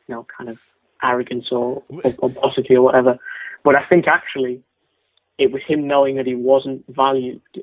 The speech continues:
highly enough to, to command that wage to the football club, and that actually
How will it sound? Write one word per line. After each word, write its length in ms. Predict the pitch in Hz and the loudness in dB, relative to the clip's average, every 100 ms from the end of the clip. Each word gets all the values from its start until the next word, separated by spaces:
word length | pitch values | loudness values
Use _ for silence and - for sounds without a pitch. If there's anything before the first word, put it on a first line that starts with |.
| - - | -16 -14
highly 420 | - 143 139 131 | 2 2 4 2
enough 180 | 127 127 - | 0 -6 -6
to, 120 | 131 | -6
to 140 | - 135 | -6 -8
command 360 | 131 135 139 | 0 2 4
that 140 | 131 131 | 2 4
wage 260 | 127 127 - | 2 2 -2
to 80 | |
the 60 | 131 | -2
football 340 | 180 - 120 | -2 2 2
club, 180 | - 127 123 | 2 -6 -2
and 80 | 123 | 2
that 60 | |
actually 460 | 139 - 143 127 | 2 0 -2 -2